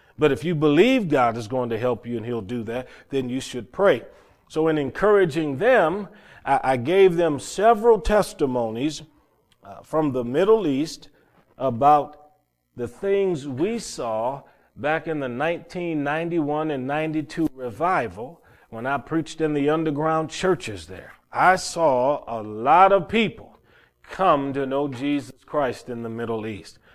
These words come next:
We've ministered to a lot of Muslims. So I told them this story. We had a young man in the underground church who worked for the Saudi royal family. He was a houseboy. I can't remember now if he was Indian or, uh, Bangladeshi.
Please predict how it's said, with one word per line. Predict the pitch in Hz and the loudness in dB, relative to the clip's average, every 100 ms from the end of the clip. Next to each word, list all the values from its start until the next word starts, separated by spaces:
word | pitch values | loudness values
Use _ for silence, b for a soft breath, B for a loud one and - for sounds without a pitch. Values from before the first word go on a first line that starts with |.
| b b | b b
We've | 101 123 117 | -10 -8 -4
ministered | 147 165 156 147 - | -2 -2 -2 -8 -6
to | 147 123 | -2 -2
a | |
lot | 110 123 160 175 | 0 4 6 8
of | 175 | 4
Muslims. | 180 220 147 - 104 - - b b b | 6 4 4 -6 -16 -20 -20 b b b
So | - | 0
I | 131 | 0
told | 113 156 147 | 2 0 2
them | 147 143 | -2 -2
this | 165 | -4
story. | - 120 101 - - _ _ _ _ _ _ _ B B B | -4 -8 -8 -10 -20 _ _ _ _ _ _ _ B B B
We | 131 131 | -6 -2
had | 147 196 208 | 4 4 4
a | |
young | 196 196 196 185 | 4 4 4 0
man | 151 147 | 0 0
in | 147 | -2
the | 135 131 | -2 -2
underground | 165 160 151 156 151 - | -2 -2 0 0 0 -4
church | 139 139 - | -4 -4 -4
who | 131 | -8
worked | 117 123 175 143 - | -6 0 0 0 -4
for | - - 123 | -20 -10 -8
the | 107 | -8
Saudi | - 151 156 147 | -8 -2 0 0
royal | 135 131 135 127 | -2 -2 0 -2
family. | 120 147 143 107 82 - | -4 -6 -6 -8 -14 -14
He | 123 | -10
was | 120 | -8
a | 127 | -6
houseboy. | 123 160 143 104 98 90 - _ _ - | -2 0 0 -4 -14 -14 -16 _ _ -20
I | - | -10
can't | 143 131 | -6 -4
remember | 135 139 139 135 | -2 -2 0 0
now | 135 147 156 | 2 4 2
if | 127 | 2
he | 135 | -2
was | 120 113 - | -4 -6 -6
Indian | 135 139 135 139 135 B B B B | -6 -4 -2 -2 -4 B B B B
or, | 110 117 120 117 | -8 -2 0 0
uh, | 113 110 | -4 -6
Bangladeshi. | 101 131 135 127 127 123 151 - 104 | -6 -6 -4 -4 -2 2 0 0 -14